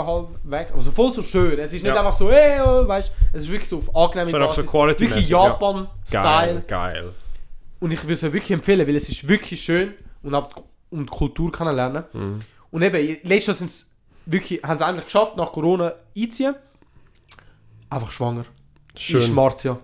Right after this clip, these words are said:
Speaker 1: seine Frau.
Speaker 2: Das ist wirklich krass.
Speaker 1: Hey, wirklich, ich bin wirklich froh gewesen.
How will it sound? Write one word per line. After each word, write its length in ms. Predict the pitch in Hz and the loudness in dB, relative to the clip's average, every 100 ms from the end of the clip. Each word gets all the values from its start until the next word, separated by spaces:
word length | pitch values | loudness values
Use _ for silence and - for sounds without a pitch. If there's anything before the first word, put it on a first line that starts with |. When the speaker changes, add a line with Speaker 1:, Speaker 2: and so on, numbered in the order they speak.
| - | -16
Speaker 1:
seine 240 | - 123 | -8 -6
Frau. 280 | 120 123 117 - _ | -4 -6 -6 -12 _
Speaker 2:
Das 140 | - 107 | -6 -6
ist 60 | |
wirklich 200 | 110 - | -6 -10
krass. 220 | - 104 160 | -10 -2 0
Speaker 1:
Hey, 160 | 175 | 0
wirklich, 480 | 156 175 - 165 170 - - - - - | -2 -6 -6 -6 -6 -10 -18 -4 -2 0
ich 140 | 190 | 0
bin 160 | 170 160 | 0 0
wirklich 280 | 190 - 156 | 0 -2 -6
froh 200 | 139 139 | -2 -2
gewesen. 220 | - 127 | 0 -2